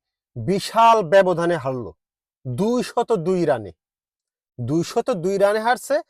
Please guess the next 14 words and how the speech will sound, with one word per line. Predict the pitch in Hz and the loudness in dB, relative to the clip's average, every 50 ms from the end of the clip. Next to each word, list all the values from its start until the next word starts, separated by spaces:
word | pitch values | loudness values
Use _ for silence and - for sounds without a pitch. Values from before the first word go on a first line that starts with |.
| _ _ _ _ _ _ _ _ - | _ _ _ _ _ _ _ _ -10
দুইশত | 120 110 170 208 226 - - - 254 - 277 254 - _ | -6 -4 -4 -4 -4 -4 -4 -6 -4 -2 -4 -6 -4 _
চৌরানব্বই | - 220 214 214 220 214 214 208 180 160 160 202 214 220 | 0 2 2 2 0 -2 -2 -2 -4 -2 0 2 2 4
রান | 202 175 165 196 226 190 | 4 2 2 0 -2 -2
করেছিল | - 220 226 220 - - 240 240 | -4 -4 -4 -4 -4 -6 -4 -4
ওয়েস্ট | 196 143 208 185 - - _ 240 | -2 -2 -4 -4 -6 -8 _ -6
ইন্ডিজ, | 247 254 233 269 277 254 247 269 - _ _ _ _ - | -4 -4 -4 -4 -4 -6 -8 -12 -18 _ _ _ _ -14
দুইশত | 120 110 147 175 175 - - 226 - 240 - _ | -8 -6 -4 -4 -4 -6 -8 -6 -6 -8 -6 _
পঁচানব্বই | 202 196 - - 220 208 202 202 202 185 160 165 196 208 | -2 -2 -2 -2 -4 -4 -2 -4 -4 -4 -2 0 0 0
রানের | 190 175 160 202 240 247 - - | 0 0 -2 -2 -2 -4 -2 0
টার্গেটে | 156 151 156 160 190 196 - 180 277 294 | 0 0 2 0 -2 -4 -2 -2 -2 -2
ব্যাট | 196 131 110 127 135 147 175 - _ _ _ _ | -2 -6 -4 -2 0 0 0 -2 _ _ _ _
করতে | 202 214 - _ _ - 226 233 | -4 -4 -4 _ _ -2 -2 -2
নেমে | 196 165 202 254 277 262 220 143 90 - _ _ _ _ _ _ _ _ _ _ _ _ _ _ _ _ _ 127 | 0 2 2 2 4 4 2 0 0 -6 _ _ _ _ _ _ _ _ _ _ _ _ _ _ _ _ _ 2
মাত্র | 170 226 247 - _ _ 208 185 147 | 2 2 2 2 _ _ 0 0 0